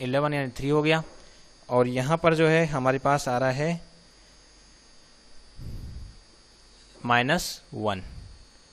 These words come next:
अब हम इस मैट्रिक्स को इससे कंपेयर करें तो हम यहाँ X और Y की वैल्यू हम पता लगा सकते हैं। X की वैल्यू जो है कॉरस्पॉन्डिंग वैल्यू देख लीजिए, तो कॉरस्पॉन्डिंग वैल्यू में इसका मतलब है कि ये जो X है वो इसके इक्वल हो गया कॉरस्पॉन्डिंग एंट्री के हिसाब से,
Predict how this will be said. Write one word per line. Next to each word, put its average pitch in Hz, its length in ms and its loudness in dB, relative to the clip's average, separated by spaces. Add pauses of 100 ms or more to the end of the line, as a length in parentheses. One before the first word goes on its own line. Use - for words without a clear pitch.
(120)
अब 175 120 8
हम 185 240 4
इस 196 200 -2
मैट्रिक्स 170 300 0
को 185 80 2
इससे 170 180 0
कंपेयर 151 340 2
करें 165 260 2
तो 165 100 -2
हम 156 220 -2
यहाँ 143 420 -4
X 147 220 -2
और 156 120 0
Y 123 160 0
की 143 120 -8
वैल्यू 123 240 0
हम 190 180 0 (120)
पता 131 160 0
लगा 117 180 2
सकते 123 260 -6
हैं। 214 80 -4 (480)
X - 100 -6
की 165 100 -4
वैल्यू 147 240 0
जो 143 120 2
है 143 120 4
कॉरस्पॉन्डिंग 151 560 0
वैल्यू 135 200 0
देख 120 160 -2
लीजिए, 135 280 -8 (380)
तो 139 60 -6
कॉरस्पॉन्डिंग 160 500 0
वैल्यू 147 200 2
में 156 220 -2 (120)
इसका - 180 -6
मतलब 143 260 -2
है 156 80 -2
कि 127 100 -8
ये 151 140 -2
जो 165 120 -2 (120)
X - 180 -6
है 151 80 0
वो 147 220 -4
इसके 131 260 -6
इक्वल 147 200 -2
हो 143 60 2
गया 147 200 -2 (320)
कॉरस्पॉन्डिंग 139 500 0
एंट्री 131 240 -4
के 135 60 -2
हिसाब 131 240 -2
से, 131 220 -6